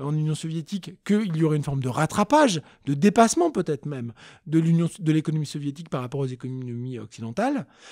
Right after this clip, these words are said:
Mais c'est aussi un modèle qui, outre son épuisement, euh, dans les dernières décennies,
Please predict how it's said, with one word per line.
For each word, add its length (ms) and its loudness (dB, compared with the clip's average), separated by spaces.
Mais 100 6
c'est 220 6
aussi 360 2
un 180 6
modèle 460 4
qui, 320 -8
outre 260 2
son 160 2
épuisement, 640 2
euh, 420 -4
dans 180 0
les 140 0
dernières 380 -2
décennies, 480 -2